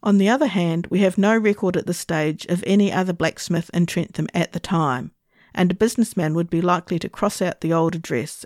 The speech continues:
and insert the new one if he was using old stationery. At this point then, we can tentatively say that we know the location of the Stony Creek blacksmith and wheelwright shop and what it looked like.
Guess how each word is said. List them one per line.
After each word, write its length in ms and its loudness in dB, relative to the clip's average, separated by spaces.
and 160 2
insert 380 -2
the 60 -2
new 240 2
one 300 -2
if 140 -2
he 100 0
was 220 -2
using 360 -2
old 300 -4
stationery. 720 -6
At 180 0
this 160 2
point 320 0
then, 360 0
we 100 2
can 160 2
tentatively 640 -2
say 300 -2
that 160 -4
we 120 0
know 220 2
the 120 -4
location 680 0
of 160 -8
the 60 -8
Stony 380 0
Creek 380 -6
blacksmith 580 -2
and 160 -2
wheelwright 500 0
shop 380 -6
and 180 2
what 180 0
it 80 -8
looked 260 -4
like. 380 -6